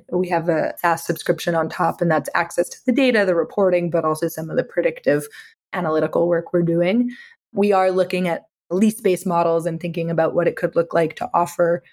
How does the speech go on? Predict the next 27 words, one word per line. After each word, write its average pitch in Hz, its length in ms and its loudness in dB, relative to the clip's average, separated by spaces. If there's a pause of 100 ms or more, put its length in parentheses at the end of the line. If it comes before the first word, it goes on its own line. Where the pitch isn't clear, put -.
(140)
in 185 80 0
some 165 200 -4
sense, 156 260 -6 (240)
a 170 60 -4
cooling 170 400 2
as 156 100 2
a 151 80 2
service 170 420 -2
model 160 400 0
that 165 160 0
would 170 140 2
unlock 170 420 -2
customers 170 500 -6
that 165 120 0
either 160 420 0 (520)
don't 180 160 4
have 175 140 0
reverse 160 300 0
logistics 185 720 -2 (120)
or 160 320 0 (200)
for 180 200 2
whom 156 380 0 (180)
financially 170 560 0
that 165 180 0
makes 165 240 -4
more 165 140 0
sense. 208 420 -2